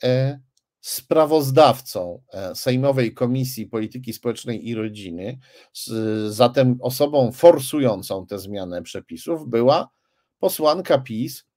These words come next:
Bożena Borys-Szopa. Poproszę o kolejny skan. O, tutaj możemy to sobie to zobaczyć w powiększeniu. E, posłanka pis Bożena Borys-Szopa,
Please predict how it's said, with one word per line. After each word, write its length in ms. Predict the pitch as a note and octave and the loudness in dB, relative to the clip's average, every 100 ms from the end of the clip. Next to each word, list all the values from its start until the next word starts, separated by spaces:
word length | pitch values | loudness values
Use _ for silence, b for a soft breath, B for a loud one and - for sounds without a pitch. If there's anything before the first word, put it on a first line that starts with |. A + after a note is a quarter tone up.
| _ _ | _ _
Bożena 580 | C3 F3+ C3 A2+ G2+ C#3 | 2 4 4 2 2 0
Borys-Szopa. 1400 | C3 F#2 F#2 B2 C3 - _ _ _ - - D#3+ - - C#2+ | 0 -2 -2 -4 -4 -12 _ _ _ -18 2 4 4 -4 -10
Poproszę 540 | F#2 G#2+ C3+ C3 A2+ | -12 -4 -4 -2 -4
o 60 | G2 | -2
kolejny 480 | A2+ F#2 E2 D2+ | -4 -2 -4 -8
skan. 600 | C#2 - - G#2+ D#3 G3+ - _ _ _ _ _ _ _ _ _ _ _ | -14 -14 -10 -6 -6 -10 -16 _ _ _ _ _ _ _ _ _ _ _
O, 200 | F2+ E2 | -6 -6
tutaj 360 | - C#3+ C3+ | -8 2 2
możemy 360 | B2+ A#2+ B2 A#2 | 4 0 -2 -4
to 180 | - A2 | -8 -8
sobie 260 | B2 A2+ | -6 -8
to 120 | G#2+ G#2+ | -8 -6
zobaczyć 500 | A2+ G#2 G2+ - - | -4 -4 -4 -8 -16
w 80 | |
powiększeniu. 760 | - G#2 F#2+ F#2 - E2+ D2 C#2 _ b b b b b b - | -10 -8 -8 -12 -12 -10 -12 -14 _ b b b b b b -4
E, 260 | G2 G2+ | -4 -4
posłanka 540 | - C3 D#3 D#3+ D3+ C3 | 0 0 2 -2 0 -2
pis 240 | C#3 C3+ | -2 -6
Bożena 440 | B2+ A2 C3 C3 | -4 -2 0 0
Borys-Szopa, 880 | G#2+ G2+ E2+ - - D3+ E3 D3+ C#3+ | -2 -4 -6 -12 -2 0 2 0 -2